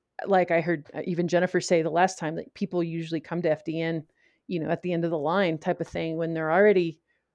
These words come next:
really broke, they've been really sick for a long time, and, you know, trying to figure out, "Okay, well, how am I gonna pay for this course and, and pay for the testing and pay for the supplements?" But like I said, there was just,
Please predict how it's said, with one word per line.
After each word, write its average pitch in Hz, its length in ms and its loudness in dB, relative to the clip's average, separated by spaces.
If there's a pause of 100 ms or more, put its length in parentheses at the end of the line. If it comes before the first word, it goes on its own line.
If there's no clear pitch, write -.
(100)
really 254 220 6
broke, 143 420 2 (280)
they've 180 160 4
been 175 200 0
really 240 240 10
sick 180 300 0
for 185 160 -2
a 170 60 2
long 160 260 -2
time, 156 400 -2
and, 151 160 -8
you 180 100 -4
know, 156 120 -4
trying 175 220 -2
to 175 40 -2
figure 175 320 0
out, 165 180 4
"Okay, 160 220 0
well, 151 140 0
how 165 100 0
am 180 100 0
I 180 60 0
gonna 170 140 -2
pay 180 160 0
for 170 120 -6
this 160 140 -4
course 165 320 -2
and, 147 140 -6 (480)
and 170 120 -2
pay 175 200 0
for 180 160 -2
the 165 260 0
testing 175 540 -2
and - 200 -8
pay 214 200 8
for 196 140 -2
the 175 80 -2
supplements?" 170 680 0
But - 180 -6 (720)
like 185 120 2
I 185 60 4
said, 185 220 2
there 185 120 4
was 190 160 4
just, 202 180 -4